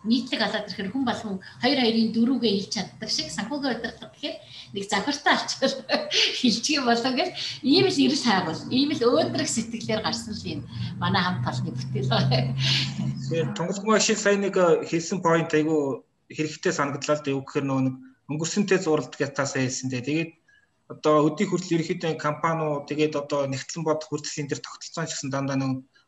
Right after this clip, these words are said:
Speaker 2: татврын албанд зориулсан тийм нэг, э, ажил хийдэг байсан, тий.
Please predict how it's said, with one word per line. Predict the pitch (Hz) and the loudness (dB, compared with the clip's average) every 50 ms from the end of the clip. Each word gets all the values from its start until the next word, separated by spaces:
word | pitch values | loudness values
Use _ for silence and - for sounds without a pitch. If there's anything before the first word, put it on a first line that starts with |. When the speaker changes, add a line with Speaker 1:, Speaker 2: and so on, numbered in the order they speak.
| - | -14
Speaker 2:
татврын | - - - - 208 202 175 | -14 -8 -2 2 4 4 4
албанд | 147 147 - - 160 143 | 4 2 2 -2 -2 0
зориулсан | 151 139 151 151 147 - - - 139 - | 2 4 4 4 2 0 -4 -6 -6 -4
тийм | 139 135 135 | -2 -2 -2
нэг, | 123 123 - - - _ _ _ _ _ _ _ _ - | -2 -4 -8 -12 -16 _ _ _ _ _ _ _ _ -8
э, | 117 117 117 120 120 - 117 | -8 -6 -6 -8 -6 -4 -4
ажил | 135 131 - 165 135 | -4 -2 -2 -2 0
хийдэг | - 143 143 139 139 131 120 120 | 0 0 0 0 0 -2 -2 -2
байсан, | 110 - - 120 | -2 -6 -8 -6
тий. | - 147 160 | -4 -4 -4